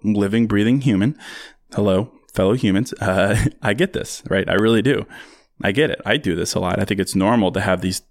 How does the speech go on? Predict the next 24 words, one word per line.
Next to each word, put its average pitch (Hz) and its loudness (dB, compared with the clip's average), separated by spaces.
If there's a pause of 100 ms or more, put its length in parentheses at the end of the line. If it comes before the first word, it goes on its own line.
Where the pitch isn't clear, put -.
(120)
kinds 90 0
of 92 -4
self-doubt. - 0 (680)
But 110 0
I 110 0
think 127 -2
it's - -4
really 110 2
powerful 98 2
to - -2
have 92 0
a 90 0
practice - -2
that 92 -4
counters 92 -2
it, - -8 (460)
a - -18
quick - -4
practice 98 0
that - -4
you 101 -2
can 90 -2
carry 101 2
around 92 2